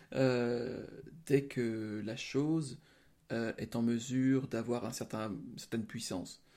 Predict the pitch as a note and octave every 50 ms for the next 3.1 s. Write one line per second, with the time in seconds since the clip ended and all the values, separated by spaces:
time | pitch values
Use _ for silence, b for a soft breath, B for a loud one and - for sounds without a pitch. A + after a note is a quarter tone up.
0 | b b b b b b - - - - - - - - - - C2 - - -
1 | - - - - - - - A2 B2 - - B2 A#2+ G2+ G2 - - - - -
2 | - - - - - - - - C#2 - - E2 E2 - - - - - - -
3 | -